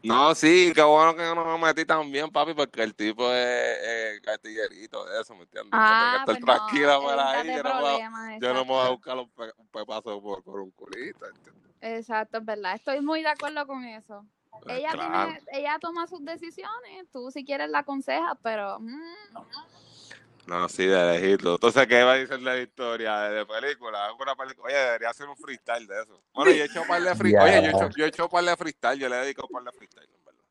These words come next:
Speaker 2: ¿A ella?
Speaker 3: Eh, ¿y lo ha
Speaker 1: Sí,
Speaker 3: subido?
Speaker 1: sí,
Speaker 3: ¿Lo ha
Speaker 1: hasta
Speaker 3: subido?
Speaker 1: han subido.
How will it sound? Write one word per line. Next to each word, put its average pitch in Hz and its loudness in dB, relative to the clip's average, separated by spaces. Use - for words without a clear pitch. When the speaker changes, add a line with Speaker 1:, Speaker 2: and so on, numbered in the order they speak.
Speaker 2:
¿A 254 8
ella? 403 2
Speaker 3:
Eh, 110 6
¿y 117 4
lo 117 8
ha - 6
Speaker 1:
Sí, 107 2
Speaker 3:
subido? 120 6
Speaker 1:
sí, 107 -2
Speaker 3:
¿Lo 160 6
ha 147 8
Speaker 1:
hasta 117 4
Speaker 3:
subido? 139 0
Speaker 1:
han 95 -10
subido. 110 -4